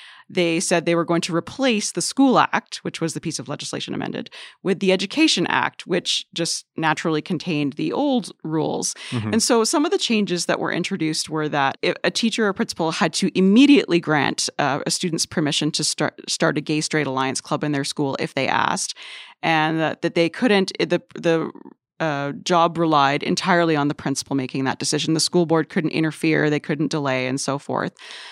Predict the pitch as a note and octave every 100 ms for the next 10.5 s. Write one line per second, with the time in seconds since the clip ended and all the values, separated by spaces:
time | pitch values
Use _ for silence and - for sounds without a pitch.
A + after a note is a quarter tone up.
0 | - - E3+ E3 F3 E3+ D3+ D3+ D3 E3
1 | F3 G3+ - E3 D3 D3+ - - C#3+ C#3+
2 | C#3+ - C#3 C3+ C3 - - - - -
3 | - - _ _ _ _ - - - -
4 | A#3+ C4+ D4+ D4+ - - A#3+ E3+ E3+ E3
5 | F#3 - - - F3+ D#3+ D3+ D3+ D3 -
6 | - _ - A3 G3 C#3+ C#3+ - F3+ F#3+
7 | G3 F3+ G#3 F#3 D3 D3 D3 F#3+ A#3+ C4
8 | C#4+ C#4+ A3 F3 E3+ F#3 E3 D3 C#3 C3+
9 | B2+ C#3+ B2 D3 - D3 C3 - - -
10 | - - F3+ E3+